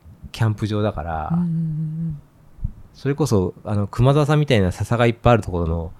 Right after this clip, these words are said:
Speaker 1: 横にテント場があって、熊野平って書いてあってもテントしなきゃいけないんですよ、このご時世に。<laughs> そういう場所でもあるんですけど、
Speaker 2: はい。
Speaker 1: まあでも、そういう状況を切り抜けましょうっていう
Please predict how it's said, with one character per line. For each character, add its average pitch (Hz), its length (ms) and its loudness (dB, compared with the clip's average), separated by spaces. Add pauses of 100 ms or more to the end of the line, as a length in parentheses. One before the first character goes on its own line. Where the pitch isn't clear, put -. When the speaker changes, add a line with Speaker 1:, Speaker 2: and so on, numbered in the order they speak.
(200)
Speaker 1:
横 110 200 -4
に 107 100 -2
テ 120 100 0
ン 113 60 0
ト 110 100 0
場 107 260 2
が 104 180 4
あ 107 40 4
っ - 40 2
て、 87 360 0
熊 127 240 6
野 135 100 8 (120)
平 107 160 8
っ 110 60 -2
て 107 140 4
書 117 80 8
い 101 60 6
て - 80 2
あ 90 40 6
っ - 40 -10
て 85 100 -2
も 82 100 0
テ 127 100 8
ン 113 40 4
ト 101 80 2
し - 100 -2
な 117 80 4
き 107 40 2
ゃ 107 40 2
い - 20 2
け 95 80 4
な 85 60 6
い - 20 4
ん - 40 4
で - 40 0
す - 60 0
よ、 78 60 0
こ 113 80 6
の 98 80 8
ご 98 100 6
時 92 80 2
世 85 200 2
に。 73 200 -4
<laughs> - 1500 -2
そ 160 120 6
う 170 60 10
い 165 160 10
う 147 40 6 (360)
場 147 120 8
所 175 100 4
で 175 100 6
も 123 120 8
あ 131 60 8
る 120 80 6
ん 104 60 0
で 98 80 -6
す - 80 -16
け 101 80 -2
ど、 104 300 2
Speaker 2:
は 104 220 -4
い。 92 140 -6
Speaker 1:
ま 135 120 4
あ 120 40 6
で 131 100 6
も、 104 280 2
そ - 200 0
う 156 60 4
い 156 920 2
う - 40 -10 (180)
状 147 260 8
況 143 280 8
を 135 60 6
切 - 160 2
り 147 100 6
抜 156 100 4
け 165 180 6
ま 151 160 6
し 160 80 4
ょ 160 100 12
う - 40 6
っ - 20 2
て - 160 2
い 95 320 4
う 98 40 -4